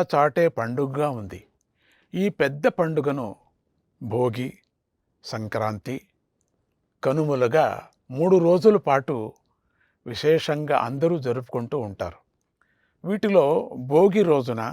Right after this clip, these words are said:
ఇంద్రదేవుణ్ణి పూజించాలి, స్మరించాలి. ఎందుకంటే ఆయన ముల్లోకాలకు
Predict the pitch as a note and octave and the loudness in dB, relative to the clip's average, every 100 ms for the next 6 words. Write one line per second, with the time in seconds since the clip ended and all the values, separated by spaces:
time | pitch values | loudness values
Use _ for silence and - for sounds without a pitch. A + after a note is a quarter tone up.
0 | F#3+ _ _ _ _ _ _ _ _ D3+ | -12 _ _ _ _ _ _ _ _ -6
1 | F3 G#3+ G3 F3 C#3+ B2 A#2+ C3+ E3 D#3 | 2 4 6 4 4 0 -2 -4 -8 -18
2 | B2+ C#3 B2+ A#2 G#2 F#2 F2 - _ _ | -6 -6 -4 -6 -8 -10 -10 -16 _ _
3 | _ - - C#3 A#2+ G2+ - E2+ D#2 _ | _ -20 -8 -6 -6 -8 -12 -14 -16 _
4 | _ _ - - _ _ _ _ - C3 | _ _ -20 -20 _ _ _ _ -10 -8
5 | D3 C#3+ D3 D#3 A2+ C3 - _ _ _ | -2 -2 0 -2 -2 -8 -12 _ _ _
6 | _ _ _ _ C3+ C#3+ D3+ A#2 A2 A3+ | _ _ _ _ 0 2 2 -2 -6 -12
7 | - _ _ B2 C3+ D#3 F#3+ G3+ - F3 | -18 _ _ -8 -6 0 2 2 2 2
8 | E3+ E3+ | 4 2